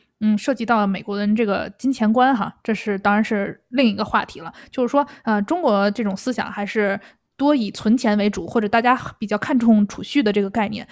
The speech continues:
但是美国人相对来说更强调这种花销、享受的概念。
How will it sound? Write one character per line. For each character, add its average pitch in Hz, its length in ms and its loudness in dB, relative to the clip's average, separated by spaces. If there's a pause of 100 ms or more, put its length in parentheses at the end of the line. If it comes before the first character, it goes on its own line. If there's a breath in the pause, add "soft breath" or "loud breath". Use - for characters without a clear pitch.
(160 loud breath)
但 294 100 -4
是 262 80 -2
美 226 140 0
国 214 100 -2
人 220 100 4
相 247 160 2
对 233 120 2
来 196 120 -2
说 208 220 -2
更 208 500 0 (200)
强 202 200 -6
调 214 120 2
这 202 80 -8
种 202 160 -8
花 208 200 2
销、 202 360 0
享 180 200 -10
受 254 140 -2
的 208 80 -2
概 196 160 -8
念。 175 180 -16